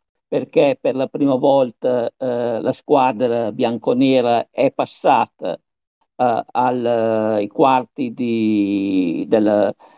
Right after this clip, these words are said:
Coppa dei Campioni dei Giovani, e in, dopo aver battuto ai rigori la Z Alkmaar, campione di, di Olanda, e, e affronterà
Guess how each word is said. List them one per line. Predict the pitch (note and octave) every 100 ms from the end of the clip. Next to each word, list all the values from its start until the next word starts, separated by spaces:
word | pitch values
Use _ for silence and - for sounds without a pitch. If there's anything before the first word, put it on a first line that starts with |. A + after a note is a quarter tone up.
| _
Coppa | - - B2+
dei | C3
Campioni | - B2 D3 C3+ A#2+
dei | B2 C#3+
Giovani, | C#3 B2 G#2 B2+ D#3 A#3+ - _ _ _ _ _
e | D#3+ D3+ C#3+ B2+ A2+
in, | C3 C3 _ - - - - -
dopo | D#3 D#3 D3
aver | B2 C3+
battuto | B2+ C#3 - C#3 D#3
ai | C#3+ B2+
rigori | C3+ B2 C#3 C3+ B2 A#2
la | B2 G#2
Z | D3+ C#3+
Alkmaar, | C3+ C#3 B2 A2+ - B2 A#2
campione | - A#2 - B2+ B2 A2
di, | A2+ A2 G#2+ G#2 G#2+ G2 F#2
di | G#2
Olanda, | C3+ D3+ C#3 G#2+ A#2 D3 G#3 - _ _ _ _ _
e, | - E3+ D3+ -
e | -
affronterà | - - F#3 E3 D#3+ F3 F3 D#3